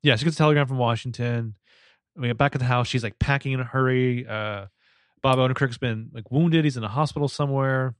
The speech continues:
Chris Cooper's gonna look in on the girls. The family needs to check in on the poor Germans. The tutor will chaperone Laura Dern.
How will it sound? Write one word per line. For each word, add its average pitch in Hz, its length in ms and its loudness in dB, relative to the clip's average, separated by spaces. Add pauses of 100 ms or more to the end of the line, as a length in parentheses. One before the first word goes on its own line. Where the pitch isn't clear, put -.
(200)
Chris - 160 2
Cooper's 151 280 4
gonna 131 140 2
look 123 160 -2
in 131 80 -4
on 120 80 -4
the 113 80 -6
girls. 160 800 0 (480)
The 120 80 -4
family 143 260 4
needs 131 120 2
to 113 40 -10
check - 180 -2
in 139 80 -2
on 120 60 0
the 120 60 -4
poor 127 180 -2
Germans. 151 580 -2
The 113 80 -8
tutor 147 280 2
will 127 80 0
chaperone 127 520 -2
Laura 117 220 0
Dern. 151 540 -2